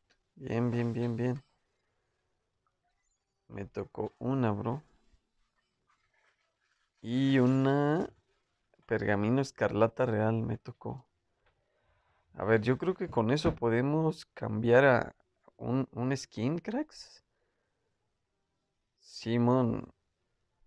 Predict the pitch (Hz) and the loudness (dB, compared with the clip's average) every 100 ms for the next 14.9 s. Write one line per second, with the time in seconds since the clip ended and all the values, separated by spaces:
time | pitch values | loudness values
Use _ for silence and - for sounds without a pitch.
0 | _ - 107 104 113 - - 170 - - | _ -14 -6 -4 -4 -6 -6 -6 -8 -12
1 | - - - - - - 165 147 113 - | -10 -8 -8 -10 -8 -4 -2 -2 -4 -4
2 | 147 - 110 117 156 - 113 120 147 113 | -4 -4 0 0 0 -2 -2 0 -2 -6
3 | 117 _ _ _ _ _ _ _ _ _ | -12 _ _ _ _ _ _ _ _ _
4 | _ _ _ _ _ _ - 143 - 120 | _ _ _ _ _ _ -16 -12 -8 -8
5 | - 117 117 143 131 123 _ _ _ _ | -6 -2 0 0 0 -4 _ _ _ _
6 | _ _ _ _ _ _ _ _ _ _ | _ _ _ _ _ _ _ _ _ _
7 | _ _ _ _ _ _ _ _ _ _ | _ _ _ _ _ _ _ _ _ _
8 | _ _ _ _ _ _ _ - 135 135 | _ _ _ _ _ _ _ -10 -4 0
9 | 117 113 107 - 127 139 - 135 - 147 | 0 -2 -6 -4 -2 -2 -2 -4 0 2
10 | 131 123 - 120 117 120 113 117 - 160 | 4 2 0 -2 0 0 0 -4 -8 -8
11 | 226 - _ _ _ _ _ _ _ - | -8 -12 _ _ _ _ _ _ _ -20
12 | _ - - - - _ _ _ _ _ | _ -20 -20 -20 -20 _ _ _ _ _
13 | _ _ _ _ _ _ _ _ _ _ | _ _ _ _ _ _ _ _ _ _
14 | - 123 120 139 131 117 123 139 127 | -12 -6 -2 -2 -2 -2 -4 -4 -6